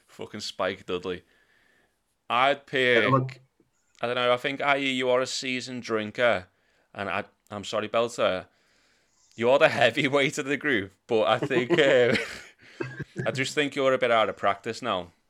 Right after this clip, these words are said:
Speaker 1: When you go, you can go. You are the sewing machine. We know you're a goer. But I reckon,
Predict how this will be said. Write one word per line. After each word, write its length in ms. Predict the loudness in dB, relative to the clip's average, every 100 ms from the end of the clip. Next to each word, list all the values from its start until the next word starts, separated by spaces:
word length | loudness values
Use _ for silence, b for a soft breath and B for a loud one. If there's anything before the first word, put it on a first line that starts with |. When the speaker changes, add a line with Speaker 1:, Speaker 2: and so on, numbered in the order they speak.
| _ _ _
Speaker 1:
When 220 | -2 -2
you 140 | 0 0
go, 200 | 2 2
you 200 | 2 -4
can 200 | -6 -4
go. 200 | 0 0
You 180 | 0 0
are 80 | 0
the 80 | -2
sewing 340 | -4 -4 -4
machine. 520 | -8 -8 -8 -8 -10
We 120 | -10 -6
know 180 | -4
you're 200 | -4 -4
a 60 | -6
goer. 420 | -4 -2 0 -2 -4 b b b
But 100 | -4 0
I 140 | 2
reckon, 640 | 2 0 -2 -6 -6 -8